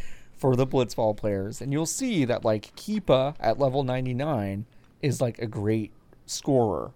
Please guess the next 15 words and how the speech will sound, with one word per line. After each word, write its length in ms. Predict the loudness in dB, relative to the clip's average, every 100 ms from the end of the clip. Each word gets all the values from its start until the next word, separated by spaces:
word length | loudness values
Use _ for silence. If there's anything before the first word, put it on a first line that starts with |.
| -6
but 100 | -4
a 60 |
terrible 460 | -4 2 4 4 0
goalie. 460 | 0 -2 -4 -14 -20 _ -20 -20 -20 -20 -20 -20 -20 -20 -6
Um, 680 | 0 2 2 2 0 -4 -8 -16 -10
and, 320 | -4 0 0 -2
like, 120 | -2
Wedge 800 | 0 6 8 8 6 4 -6 -12 -10
becomes 380 | -6 -2 -2 -2
one 120 | -2
of 60 | -2
the 60 | 2
best 260 | 2 2
goalies 560 | -2 -2 -2 -4 -6 -10
in 360 | -10 -8 -8